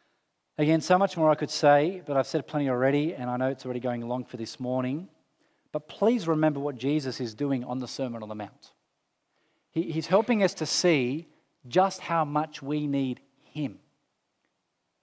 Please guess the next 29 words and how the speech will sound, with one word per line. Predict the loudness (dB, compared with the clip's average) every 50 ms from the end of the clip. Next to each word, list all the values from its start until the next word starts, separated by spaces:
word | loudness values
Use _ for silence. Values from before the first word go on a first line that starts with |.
| _ _ -10
Ju-, | -10 -6
just | -4 -4 0 4
how | 6 6 6
much, | 6 4 0 0 -4 -4
without | 0 2 6 6 6 6 4 0
Jesus, | -2 2 2 2 2 2 -2 -4 -4 -4
we, | -4 -4 -4 -2
we | 2 2 4 4
are | 4 4 2 0
just | 0 -2 -4 -6 -10 -8 -6
a | -4
miserable | -4 -2 -2 -2 0 0 2 2 2 2
bunch | 4 2 0 0 0 -6
of | -8 -10
sinners, | -10 -8 -4 -2 -2 -2 -2 -4 -8 -12 -20 -20 _ _ _ _ _ _ _ _ _ _ _ _ _ -18 -4
destined | 2 4 4 4 2 0 -4 -4 -4 -4 -4
to | 0
be | 0 0
judged | 2 4 4 4 4 2 -2 -2
by | 2 2 2
God | 2 4 4 4 4 4 2 0
for | -6 -6
the |
ways | -2 -2 -2 -2 -2 -4
we've | -6 -6 -6 -6
lived. | -4 -2 -2 -2 -2 -2
But | -4 -6 -6 -6 -8
praise | -2 2 4 6 6 4 2 0 0
God | 4 6 6 6 6 4 2 0 -4 -8 -10